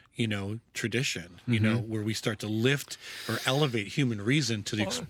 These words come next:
Speaker 1: to the place
Speaker 2: Right,
Speaker 1: where it's
Speaker 2: right.
Speaker 1: dangerous.
Speaker 3: Yeah, it's a two-way street, and that's exactly what I'm talking about. But what we know from God and his word is that God has the power to do what,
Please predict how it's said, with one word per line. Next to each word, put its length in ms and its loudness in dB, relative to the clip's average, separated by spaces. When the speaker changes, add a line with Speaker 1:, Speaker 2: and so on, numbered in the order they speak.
Speaker 1:
to 100 2
the 100 -2
place 380 0
Speaker 2:
Right, 40 -4
Speaker 1:
where 60 -4
it's 120 -6
Speaker 2:
right. 80 2
Speaker 1:
dangerous. 500 2
Speaker 3:
Yeah, 140 6
it's 180 2
a 40 2
two-way 340 2
street, 220 2
and 80 2
that's 160 2
exactly 440 2
what 120 2
I'm 100 2
talking 400 0
about. 360 2
But 200 4
what 200 4
we 140 4
know 160 4
from 240 2
God 320 4
and 100 2
his 220 0
word 420 4
is 200 0
that 200 0
God 280 4
has 260 0
the 120 -2
power 360 2
to 160 -4
do 220 2
what, 200 2